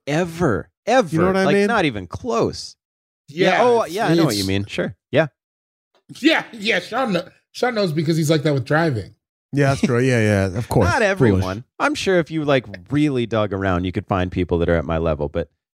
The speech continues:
Speaker 1: you gotta do some looking. Nobody that I've ever seen any of us talk to, ever.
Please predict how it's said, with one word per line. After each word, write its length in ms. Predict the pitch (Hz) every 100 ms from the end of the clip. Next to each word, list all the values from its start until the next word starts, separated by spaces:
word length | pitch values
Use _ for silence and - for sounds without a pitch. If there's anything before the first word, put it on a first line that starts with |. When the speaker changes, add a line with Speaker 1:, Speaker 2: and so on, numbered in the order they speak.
| -
Speaker 1:
you 80 | 196
gotta 160 | 117
do 100 | 101
some 160 | 92 90
looking. 280 | 95 82 - - -
Nobody 300 | 202 202 170
that 140 | 139
I've 160 | 165 143
ever 160 | 117
seen 300 | 110 127 107
any 240 | 98 123 113
of 100 | 95
us 120 | 90
talk 260 | 127 113
to, 220 | - 80 82
ever. 340 | - 107 76